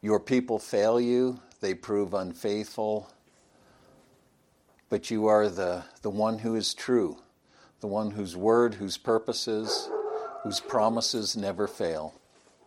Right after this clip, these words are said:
And so, Father, we pray that as we continue our worship, that you will lead us by your faithfulness, lead us in our understanding,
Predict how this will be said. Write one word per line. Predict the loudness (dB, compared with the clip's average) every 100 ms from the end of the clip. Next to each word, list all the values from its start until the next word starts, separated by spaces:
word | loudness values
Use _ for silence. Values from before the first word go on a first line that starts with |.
| _ _ _ _ _ _ -20 _ _ _ _ _
And | -2
so, | 4 4
Father, | 6 10 10 8
we | 6 4
pray | 4 4 6 6
that | 6 6 4 0 -14 -20 -20 -10
as | 0 2 2 2 0
we | -2 -4
continue | -4 -8 -4 -2 2 4
our | 4
worship, | 2 0 -2 -2 -4 -4 -6
that | -4 -4 -6
you | -6 -4
will | -2 0 0 -4 -10 _ _ _ _ _ _ _ _ _ _
lead | -2 4 4 6
us | 6 6 0 -4 4
by | 4
your | 4 0
faithfulness, | 0 0 0 -4 -8 -8 -8 -2
lead | 0 2
us | 2 0
in | -2
our | -2
understanding, | -2 -4 -4 -6 -4 -4 -4 -4 -4 -6